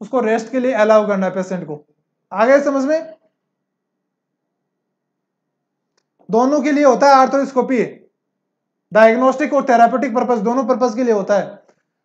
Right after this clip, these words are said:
Next one देखिए, mineral estimation test। Mineral estimation टेस्ट में है first one dexa,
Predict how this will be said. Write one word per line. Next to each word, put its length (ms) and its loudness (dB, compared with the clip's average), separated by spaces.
Next 240 -2
one 140 0
देखिए, 280 2
mineral 400 -2
estimation 500 -2
test। 300 -2
Mineral 460 0
estimation 500 -2
टेस्ट 240 -4
में 100 -4
है 120 -4
first 260 -4
one 160 0
dexa, 520 2